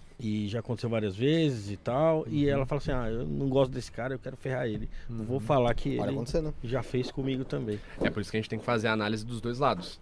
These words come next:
Speaker 2: É, quando eu sou
Speaker 1: É.
Speaker 2: contratado, como eu te falei, eu vou analisar você, vou analisar a outra parte, pra entender todo o contexto. Um dos pilares da avaliação não verbal é o contexto. A gente tem os três Cs, né? Contexto, combinação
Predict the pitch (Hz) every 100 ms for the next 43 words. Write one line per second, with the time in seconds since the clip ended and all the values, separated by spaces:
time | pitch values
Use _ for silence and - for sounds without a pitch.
0 | - 113 - 104 117 113 117 131 139 135
1 | 143 139 123 139 120 95 92 101 101 101
2 | 101 98 98 - 196 190 131 117 110 101
3 | 104 147 147 143 143 147 - - - -
4 | 113 120 139 131 120 151 160 151 175 160
5 | 113 101 107 113 131 123 135 113 104 101
6 | 101 101 101 101 - 101 110 117 127 143
7 | 147 135 139 110 95 - - 90 - 110
8 | 107 131 143 - 98 92 101 - - -
9 | - 120 110 175 175 - 175 - - 147
10 | 139 131 117 - 120